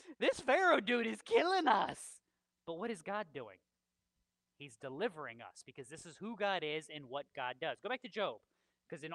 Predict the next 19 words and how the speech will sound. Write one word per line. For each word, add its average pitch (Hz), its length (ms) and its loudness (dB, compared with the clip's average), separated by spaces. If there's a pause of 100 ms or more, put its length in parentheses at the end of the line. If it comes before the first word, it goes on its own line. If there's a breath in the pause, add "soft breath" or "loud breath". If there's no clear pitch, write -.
(120)
the 165 60 -6
midst 180 320 -6
of 180 80 -2
all 196 180 4
his 180 140 -6
whining, 160 340 -2
what 139 100 -6
does 147 120 -6
he 165 80 -14
say? 185 340 -4 (380 loud breath)
"As 233 280 4
for 254 180 -2
me, 220 360 -4 (260)
I 175 200 -4
know 202 500 0
that 175 160 -4
my 165 140 -2
Redeemer 143 560 -8
lives, 113 420 -12